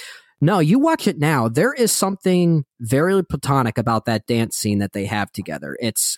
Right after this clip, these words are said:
more of a way of trying to distract themselves from the outside world for just a brief moment. And it's, it's two friends trying to do that for each other. Uh, I,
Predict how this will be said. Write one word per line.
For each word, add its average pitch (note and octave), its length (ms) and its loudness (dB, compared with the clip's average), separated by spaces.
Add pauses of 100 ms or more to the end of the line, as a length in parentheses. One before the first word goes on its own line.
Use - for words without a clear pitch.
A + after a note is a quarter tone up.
more D#3+ 300 4
of C3+ 80 2
a C3+ 60 2
way C3 240 2
of A#2+ 100 -2
trying B2+ 220 0
to B2 60 2
distract B2 540 -2
themselves G#2+ 500 -2
from A2 460 0
the A2+ 80 0
outside A2+ 400 -2
world A#2+ 240 0
for F#3+ 100 0
just G3+ 400 -2
a F#3+ 60 -2
brief G3 320 0
moment. E3 480 2
And B2 220 -2 (480)
it's, F3+ 200 -2
it's - 280 -2 (160)
two G#3+ 180 4
friends F#3 400 2
trying E3+ 220 2
to D#3+ 80 4
do D3+ 200 2
that D3+ 200 0
for D#3+ 300 0
each C#3+ 220 0
other. F#2+ 360 0
Uh, G#2+ 120 -4 (480)
I, D3 140 -6